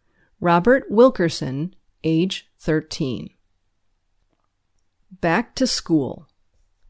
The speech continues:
We ride along in our family car. Most all the people that we see are going back to school for the year,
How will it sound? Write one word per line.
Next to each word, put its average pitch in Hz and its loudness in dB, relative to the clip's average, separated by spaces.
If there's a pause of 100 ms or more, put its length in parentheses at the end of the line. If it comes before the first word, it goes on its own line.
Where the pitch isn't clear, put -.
(600)
We 254 2
ride 247 2
along 175 -2 (100)
in 196 2
our 208 4
family 165 -2
car. 147 -6 (680)
Most 214 2
all 226 4
the 254 2
people 254 0
that 165 -2
we 156 0
see 160 -4 (100)
are 190 0
going 180 2
back 190 0
to 165 -4
school 185 -2
for - -6
the 151 -2
year, 165 0